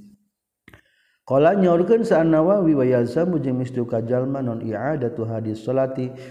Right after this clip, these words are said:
ngabalikan deui ieu salat arba'an kana opat. Lamun teu sah qosorna,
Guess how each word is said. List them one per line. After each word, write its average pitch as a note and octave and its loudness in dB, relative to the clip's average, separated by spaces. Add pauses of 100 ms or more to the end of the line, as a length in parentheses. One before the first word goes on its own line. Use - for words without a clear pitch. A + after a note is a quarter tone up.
(180)
ngabalikan A2 -4
deui A#2 -6
ieu G#2 -6
salat A#2+ -6
arba'an G#2+ -8
kana G#2 -10
opat. G2+ -14 (640)
Lamun A#2+ -2
teu A#2+ -4
sah A2+ -10
qosorna, B2 -8